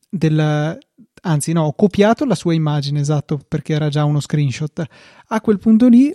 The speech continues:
ho richiamato la macro che avevo creato, nello specifico io non gli ho assegnato nessun, eh, nessuno shortcut,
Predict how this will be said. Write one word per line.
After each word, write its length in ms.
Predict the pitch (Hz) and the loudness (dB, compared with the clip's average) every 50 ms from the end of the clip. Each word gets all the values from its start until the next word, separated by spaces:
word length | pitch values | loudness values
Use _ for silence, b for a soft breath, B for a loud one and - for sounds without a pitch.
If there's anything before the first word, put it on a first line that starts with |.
| - _ | -6 _
ho 140 | - 196 180 170 | 2 2 4 4
richiamato 760 | 165 151 - 180 170 170 175 170 160 - - 160 151 151 151 | 2 2 2 2 4 4 4 4 4 2 2 2 2 4 4
la 140 | 151 156 156 | 2 2 2
macro 420 | 160 160 156 - - 151 151 143 | 2 2 2 2 0 0 0 0
che 100 | - 151 | 0 0
avevo 260 | 147 143 147 143 143 | 0 0 0 -2 -2
creato, 540 | - 165 170 165 160 151 139 - 202 220 254 B B B B B B B _ | -2 0 0 2 2 0 0 0 -2 -2 -2 B B B B B B B _
nello 220 | 170 165 160 160 | 0 2 2 2
specifico 500 | - - 160 - - 175 151 170 160 160 | 2 0 0 2 2 0 0 2 4 6
io 140 | 156 170 196 | 6 6 6
non 100 | 208 196 | 6 6
gli 60 | 175 | 6
ho 60 | 170 | 4
assegnato 520 | 151 - - 165 160 160 160 151 - - 151 | 4 2 0 0 2 2 2 0 0 0 0
nessun, 800 | 147 139 - - - 165 156 160 156 160 156 156 156 156 147 b b b b b _ - | 0 0 -2 -2 -2 0 2 2 4 4 2 2 2 0 0 b b b b b _ -4
eh, 320 | 160 147 143 143 143 143 | -2 0 0 0 0 0
nessuno 360 | 147 147 131 - - 165 160 | -2 -2 -2 0 0 0 0
shortcut, 720 | 135 - - 160 165 165 - - 202 185 185 _ - 240 | 0 0 -2 -2 -2 -4 -4 -2 -4 -4 -4 _ -4 -4